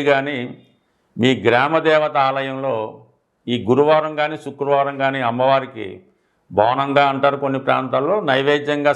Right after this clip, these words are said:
సమర్పించి కంప్లీట్గా ఆ ప్రసాదాన్ని భక్తులకి పంచిపెట్టడం వల్ల ఎటువంటి సమస్య అయినా, ఎటువంటి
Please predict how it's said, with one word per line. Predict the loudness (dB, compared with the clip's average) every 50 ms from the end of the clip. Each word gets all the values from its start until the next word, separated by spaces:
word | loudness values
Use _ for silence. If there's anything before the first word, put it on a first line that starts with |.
| 0 0
సమర్పించి | -2 -2 -2 -4 -6 -6 -8 -6 -4 -4 -2 -2 -2 -4 -6 -10 -18 -20 _ _ _ _ _ _ 0
కంప్లీట్గా | 0 0 2 2 2 2 2 4 4 2 2 2
ఆ | 2 0
ప్రసాదాన్ని | -2 -2 0 2 0 2 2 0 -2 -2 -4 -8 -12 -12 -14 -18 -20 -20 _ _ _ -16 -8 -2 0
భక్తులకి | 0 0 0 0 0 2 2 4 2 0 0 2
పంచిపెట్టడం | 0 0 0 -2 -2 0 0 0 0 -2 -4 -2 -2 -2
వల్ల | -2 -2 -4 -6 -8 -12 -20 _ _ _ _ _ _ _ _ _ _ _ _ _ _ _ _ _ _ 2
ఎటువంటి | 2 4 4 4 4 4 2 0 -2 -4 -4 -2 0
సమస్య | 0 0 -2 -4 -2 0 0 0
అయినా, | 0 0 -2 -4 -6 -8 -12 -20 _ _ _ _ _ _ _ _ _ 0
ఎటువంటి | 2 2 4 4 4 4 2 2 0 2 2